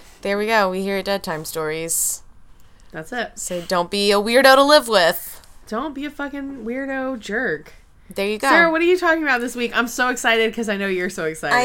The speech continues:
Speaker 1: am. I'm so excited. Y'all, listen to this.
Speaker 2: She got notes.
Speaker 1: I printed 'em. I tapped 'em and I printed 'em.
Speaker 2: I'm so excited.
Speaker 1: Um, I'm stoked, Stephanie, also because I feel like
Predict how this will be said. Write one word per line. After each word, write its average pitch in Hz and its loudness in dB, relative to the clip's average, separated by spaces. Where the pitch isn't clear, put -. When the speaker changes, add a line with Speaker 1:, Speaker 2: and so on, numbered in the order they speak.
Speaker 1:
am. 233 4
I'm 226 2
so 262 4
excited. 247 6
Y'all, 226 10
listen 226 2
to 202 -2
this. 185 -2
Speaker 2:
She 196 -10
got 190 0
notes. 269 4
Speaker 1:
I 202 8
printed 190 2
'em. 151 -4
I 190 6
tapped 196 6
'em 226 6
and 180 2
I 170 8
printed 165 -4
'em. 143 -6
Speaker 2:
I'm 151 -16
so 147 -12
excited. 131 -12
Speaker 1:
Um, 220 8
I'm 247 6
stoked, 226 4
Stephanie, 196 2
also 208 8
because 233 4
I 190 4
feel 202 0
like 190 2